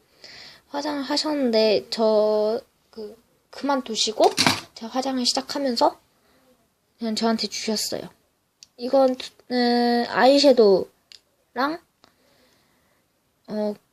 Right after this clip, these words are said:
아이섀도우에 사용하고, 이거는 아이브로우 여-, 저기에 스크류 브러쉬 이게 없어서 이걸로 다 하고 이렇게 쓱쓱 빗어줘요. 그리고 밖에는 이 브러쉬를 안 가져가고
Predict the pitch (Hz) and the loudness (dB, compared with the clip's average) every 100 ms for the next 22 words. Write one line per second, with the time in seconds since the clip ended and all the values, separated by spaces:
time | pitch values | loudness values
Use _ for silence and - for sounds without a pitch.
0 | - - 277 277 277 240 226 220 214 208 | -10 2 4 6 6 8 8 8 8 8
1 | 208 202 - 262 254 254 247 214 240 202 | 8 4 2 2 4 2 2 8 8 8
2 | 208 - - - - _ - - 247 226 | 2 -4 -4 -10 -14 _ -6 -6 -10 -10
3 | 233 294 349 - - 220 254 262 247 214 | -8 -10 -12 -20 -8 0 2 6 6 8
4 | 202 190 - - 233 220 233 226 - 370 | 6 4 0 -2 0 4 4 2 -4 -2
5 | 349 311 240 - - 202 202 202 - 277 | 0 2 2 4 0 0 -2 -2 0 2
6 | 269 233 247 220 196 - - - _ 226 | 2 6 6 6 2 -10 -20 -20 _ 2
7 | 233 233 220 - 214 254 247 240 240 - | 4 4 2 -2 -2 -2 2 2 2 -2
8 | - 294 - 254 - 226 - 202 196 202 | -4 -2 -2 -2 -2 -4 -2 -2 2 4
9 | 247 190 - - - - - _ _ _ | 4 4 -2 -14 -20 -20 -20 _ _ _
10 | _ _ - 233 226 - - 320 330 311 | _ _ 4 4 4 -4 2 6 6 6
11 | 294 277 180 - - 233 226 254 262 - | 4 4 2 -4 -6 -4 -2 2 2 4
12 | 254 214 214 240 247 226 214 - 233 254 | 0 0 2 2 4 2 0 2 6 6
13 | 185 | 4